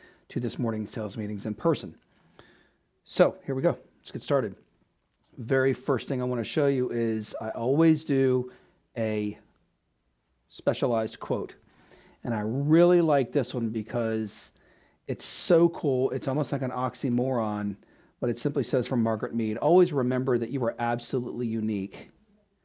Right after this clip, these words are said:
just like everyone else." And the reason why I put this in here for real estate is because we as agents have a tendency to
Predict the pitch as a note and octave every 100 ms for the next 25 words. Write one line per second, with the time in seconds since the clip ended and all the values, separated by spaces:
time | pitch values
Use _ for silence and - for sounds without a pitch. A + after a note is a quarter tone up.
0 | _ _ - - C3+ B2+ - C3+ A2+ G#2
1 | A2 G#2+ G#2 G#2+ G2+ G2+ - B2 E3+ A3
2 | G3+ E3+ B2 G#2 - C3+ - A#2 G#2 -
3 | - _ _ _ _ _ _ E3 D3+ D3+
4 | - A2+ G2 G2 - A2+ G#2 C#3 C#3 A2+
5 | - G#2+ F#2+ G2+ - - - - - G#2+
6 | A#2+ - B2 A2+ D3 G3 C3+ B2+ B2 A#2
7 | - A2 G#2+ - B2 A2+ - A#2+ F#2+ -
8 | - G#2